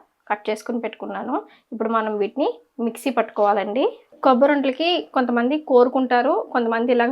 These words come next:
మిక్సీలో పట్టుకుంటారు. ఇక్కడ నేనైతే కనుక మిక్సీ జార్లోని కొబ్బరి ముక్కలు వేసి పేస్ట్లా కాకుండా అలా అని మరి ముక్క ముక్కలు ఉండేటట్టుగా కాకుండా కొంచెం కరుగ్గా మిక్సీ పట్టుకోవాలి. So చూసారు కదండి, ఇలా చక్కగా పొడి పొడిలాడుతూ మనకి ఈ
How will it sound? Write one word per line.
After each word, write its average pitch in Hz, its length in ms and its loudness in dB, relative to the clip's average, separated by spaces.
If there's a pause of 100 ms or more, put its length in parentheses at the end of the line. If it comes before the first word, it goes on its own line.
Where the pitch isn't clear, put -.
మిక్సీలో 233 340 0
పట్టుకుంటారు. 214 520 -6 (120)
ఇక్కడ 254 220 -6
నేనైతే 214 360 -6
కనుక 214 180 -6 (540)
మిక్సీ 240 320 -6
జార్లోని 226 420 0 (360)
కొబ్బరి 226 280 -4
ముక్కలు 214 240 -2
వేసి 269 260 0 (360)
పేస్ట్లా 254 420 4 (120)
కాకుండా 233 380 -2 (440)
అలా 233 180 0
అని 262 200 0
మరి 233 200 2 (320)
ముక్క 240 220 0
ముక్కలు 247 280 2
ఉండేటట్టుగా 233 560 2
కాకుండా 220 320 -4 (100)
కొంచెం 240 300 -2 (240)
కరుగ్గా 226 340 0 (420)
మిక్సీ 240 300 -4
పట్టుకోవాలి. 202 560 -4 (420)
So - 60 -14 (120)
చూసారు 285 340 -6
కదండి, 262 300 -4 (100)
ఇలా 262 240 -4
చక్కగా 247 360 -8 (140)
పొడి 240 220 0
పొడిలాడుతూ 240 500 -6 (160)
మనకి 247 340 -8 (560)
ఈ 262 40 -14